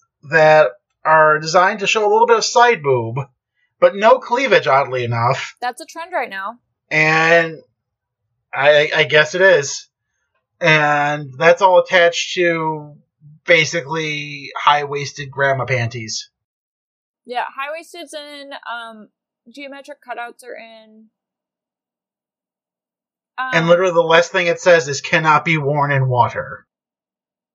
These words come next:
Speaker 2: Yep.
Speaker 1: It's ridiculous.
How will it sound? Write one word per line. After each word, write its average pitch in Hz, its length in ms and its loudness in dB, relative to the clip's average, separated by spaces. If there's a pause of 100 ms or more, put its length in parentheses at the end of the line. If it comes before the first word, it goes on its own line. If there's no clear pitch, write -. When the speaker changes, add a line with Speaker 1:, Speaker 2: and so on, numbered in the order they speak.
(100)
Speaker 2:
Yep. 226 320 -8 (1600)
Speaker 1:
It's 143 160 -10
ridiculous. 131 920 -2